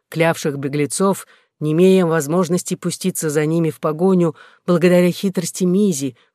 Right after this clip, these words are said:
предусмотрительно замкнувшей двери снаружи. Вскоре раздался повелительный голос отца Евстахия, призывавшего всех к спокойствию. Мэри Авенель чувствовала себя плохо настроенной для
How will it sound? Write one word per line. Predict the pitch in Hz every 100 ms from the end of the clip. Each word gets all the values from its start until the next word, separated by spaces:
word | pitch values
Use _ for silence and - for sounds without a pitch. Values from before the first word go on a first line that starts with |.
| -
предусмотрительно | 175 175 190 180 185 240 262 233 214 214
замкнувшей | 160 175 170 190 214 196 - 190
двери | 160 160 175 170
снаружи. | - 160 156 135 117 131 _ _ _ _ _ _ _ _ _ _ _ -
Вскоре | - 214 226
раздался | 220 202 220 226 -
повелительный | 196 196 208 220 214 208 208
голос | 175 214 202 -
отца | - 190 - 202
Евстахия, | 196 185 - 190 196 214 233 220 202 _ _ -
призывавшего | 165 147 151 170 - 185 180
всех | - 170 175 - -
к |
спокойствию. | - 180 - 185 143 - 139 127 113 _ _ _ _ _ _ _ _ _ -
Мэри | 190 190 185 175
Авенель | 170 170 165 185 196 185
чувствовала | - 196 - 185
себя | 185 196 190
плохо | 185 202 190 190
настроенной | 185 - 214 202 185 180
для | 160 180 180